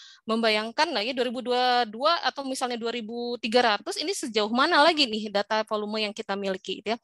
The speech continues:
Jadi di sini bisa dikatakan bahwa volume data itu bukan hanya berjalan linier, tapi bahkan disebut dengan istilah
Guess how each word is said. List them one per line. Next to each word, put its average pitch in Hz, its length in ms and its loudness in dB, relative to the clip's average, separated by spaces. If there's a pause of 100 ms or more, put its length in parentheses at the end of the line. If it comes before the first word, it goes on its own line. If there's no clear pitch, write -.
(420)
Jadi 214 240 6
di 247 80 0
sini 269 160 2
bisa 277 80 4
dikatakan 254 480 2
bahwa 233 320 4 (380)
volume 311 320 4
data 262 320 4
itu 294 320 -6
bukan 247 400 0
hanya 247 320 0
berjalan 226 560 2
linier, 220 560 0 (160)
tapi 240 240 -4
bahkan 254 400 -4
disebut 240 320 -8
dengan 220 240 -4
istilah 220 320 0